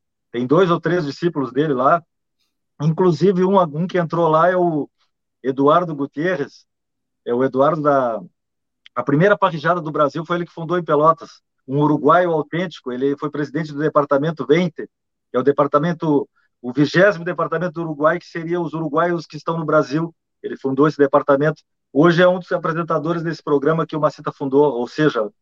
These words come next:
a importância que o Macita teve na, na, fundando um espaço cultural como esse.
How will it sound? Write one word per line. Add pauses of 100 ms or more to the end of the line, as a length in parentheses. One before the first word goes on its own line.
(220)
a
importância
que
o
Macita
teve (480)
na,
na, (100)
fundando
um
espaço
cultural
como
esse.